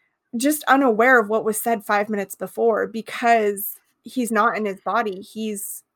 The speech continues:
there's so much pain about emotional expression that he can't have it. And then that's exasperated by medication, it looks like, where it's really hard for him to feel deeply and express that depth.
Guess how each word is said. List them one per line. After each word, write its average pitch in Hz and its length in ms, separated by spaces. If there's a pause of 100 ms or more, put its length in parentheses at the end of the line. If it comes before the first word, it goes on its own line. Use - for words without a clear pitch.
(120)
there's 226 300
so 254 100
much 240 260
pain 233 420
about 208 520
emotional 202 400
expression 190 720 (460)
that 202 420
he 226 180
can't - 300
have 226 220
it. 190 180
And 220 140
then 214 100
that's 214 220
exasperated 202 920
by 202 140
medication, 196 680
it 165 140
looks - 240
like, 190 300 (380)
where 214 580 (280)
it's 240 220
really 247 280
hard 226 360
for 220 160
him 214 480 (580)
to 226 200
feel 220 800 (200)
deeply 294 600
and 220 200
express 202 540
that 202 340
depth. 180 480